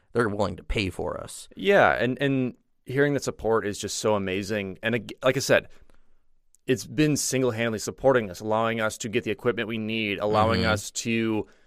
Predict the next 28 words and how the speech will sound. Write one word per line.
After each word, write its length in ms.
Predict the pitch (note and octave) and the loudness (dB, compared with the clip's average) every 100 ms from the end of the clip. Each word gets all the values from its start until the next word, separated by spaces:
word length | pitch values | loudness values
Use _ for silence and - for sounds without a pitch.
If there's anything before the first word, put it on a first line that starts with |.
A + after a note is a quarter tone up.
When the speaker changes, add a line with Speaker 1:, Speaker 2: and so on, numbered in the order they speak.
| _ | _
Speaker 2:
say, 240 | - A#2+ A2 | -2 2 6
"Okay, 240 | B2+ B2+ | 4 4
we 100 | A#2 | 0
can 120 | A#2+ | 2
get 100 | A2+ | 2
that 140 | A2 - | 0 -2
service 400 | - C3 A#2 A2 | 4 4 4 2
that'll 160 | G#2+ | 2
help 240 | G2+ A2+ G#2+ | 4 2 2
us 100 | - | -4
do 140 | A2 | -2
this 240 | G2 C#3 - | 2 2 2
thing," 300 | A2 G2 G2 | -4 -4 -4
or, 360 | G2 A2 A#2+ | -2 -2 2
or 80 | C#3+ | 2
just 160 | A2+ A2+ | 2 2
helping 300 | E3+ F3+ F3 | 2 4 0
us 100 | D#3 | 0
cover 300 | - C3+ A#2+ | 2 4 4
our 80 | A2 | 4
costs 320 | - B2+ A#2 | 4 4 4
so 60 | |
it's 80 | - | 0
not 180 | B2 A#2 | 0 -2
fully 320 | - C3 A#2 | -2 0 2
out 80 | G2+ | 2
of 120 | - | 0
pocket. 500 | - A#2+ - - - | 0 0 0 -4 -14